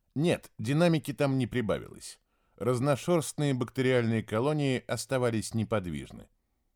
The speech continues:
Но их стало больше. Киберы не уставали перемещать склянки с полки на полку, капать в них какие-то растворы,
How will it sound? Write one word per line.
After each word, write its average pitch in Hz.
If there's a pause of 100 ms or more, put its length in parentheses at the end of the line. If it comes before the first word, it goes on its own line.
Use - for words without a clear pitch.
(140)
Но 95 (100)
их 95
стало 92
больше. - (800)
Киберы 156
не 151
уставали 139
перемещать 123
склянки 120
с 110
полки 113
на 107
полку, - (400)
капать 104
в 92
них 95
какие-то 90
растворы, 104